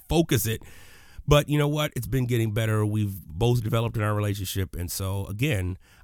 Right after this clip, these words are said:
I just wanted to have her on. And after she, you know, made her pitch, I was like, "Yeah, of course, you should be on." So, as I always say,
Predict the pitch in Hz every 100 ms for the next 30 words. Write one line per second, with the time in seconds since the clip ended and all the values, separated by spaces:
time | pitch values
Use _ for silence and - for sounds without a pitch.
0 | - 98 90 90 95 95 87 98 95 107
1 | 101 87 131 - - 98 90 85 85 85
2 | 85 85 98 95 98 90 98 107 98 98
3 | 143 113 104 101 98 95 90 - - -
4 | 277 - - 135 - 285 175 117 82 71
5 | 131 98 - - - - - - _ _
6 | - 254 - 127 120 123 98 92